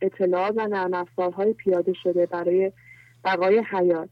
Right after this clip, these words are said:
و با آب و غذا و پوشاک نگه داشته می‌شه. ولی این ماجرای اصلی نیست، استاد.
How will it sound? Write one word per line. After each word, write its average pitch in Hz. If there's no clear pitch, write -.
و 185
با 185
آب 202
و 254
غذا 214
و -
پوشاک 190
نگه 175
داشته 175
می‌شه. 175
ولی 208
این 247
ماجرای 190
اصلی 185
نیست، 208
استاد. 180